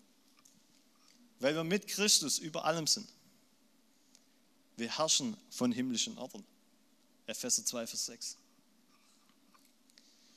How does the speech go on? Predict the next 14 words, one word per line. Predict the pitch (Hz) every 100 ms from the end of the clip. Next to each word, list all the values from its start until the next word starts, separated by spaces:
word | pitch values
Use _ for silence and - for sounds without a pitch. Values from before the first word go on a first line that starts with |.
| - - - _ _ _ _ _ _ _ _ - - _ _ _ _ _ _ -
Ich | 131
möchte | 180 202
euch | 170
ein | 170
bisschen | 190 - 170
anreizen | 175 190 135 123 - 107 - 139
heute | 147 139 123
Abend, | 143 117 101 - - - - - - _ _ _ -
dass | 131 - - - - - _ -
dieser | 151 -
Slogan | 143 - 156 185 196 170 131 101 - -
„Love | 117 131 160 147
your | 131
neighbor“ | 135 160 135